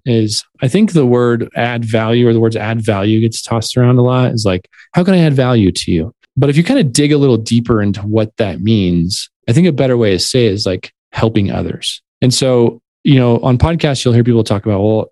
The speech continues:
how can I add value?" Or, "If I can add value, then I can be part of the deal." And that's a little bit self-serving in the sense that you're saying, "I can help someone to get something in return." And that is true. But if you dig again, dig deeper, I think if you say,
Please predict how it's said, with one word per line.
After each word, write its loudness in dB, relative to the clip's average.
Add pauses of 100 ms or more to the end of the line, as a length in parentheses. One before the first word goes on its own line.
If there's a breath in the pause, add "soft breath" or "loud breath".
(120)
how 0
can 2
I 2
add 0
value?" 2
Or, -2
"If -10
I -2
can -2
add -4
value, 0
then 0
I 0
can -10
be -4
part -2
of -2
the -4
deal." 2
And -2
that's -4
a -2
little 2
bit -4
self-serving 0 (180 soft breath)
in 4
the 2
sense -2
that -2 (200)
you're 2
saying, -2
"I -2
can -2
help 0
someone 0
to -6
get -2
something -2
in 0
return." -2 (180 soft breath)
And 2
that 0
is 0
true. 0
But 0 (200)
if -4
you 4
dig 0
again, 0
dig -2
deeper, -2
I 0
think -4
if -6
you 0
say, -2